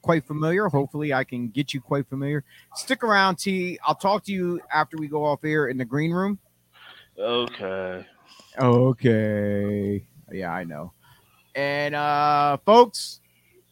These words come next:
Speaker 1: we'll definitely see yous next week, hopefully,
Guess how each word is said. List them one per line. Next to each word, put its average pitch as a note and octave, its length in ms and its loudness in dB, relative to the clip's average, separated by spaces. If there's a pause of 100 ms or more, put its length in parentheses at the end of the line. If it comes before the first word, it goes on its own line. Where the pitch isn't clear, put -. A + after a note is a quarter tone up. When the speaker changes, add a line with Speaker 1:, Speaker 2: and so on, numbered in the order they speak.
(120)
Speaker 1:
we'll E3 180 0
definitely G#3 540 0
see F3 220 -6
yous G3+ 520 0
next A#3 560 4
week, G3 300 0 (640)
hopefully, E3+ 580 6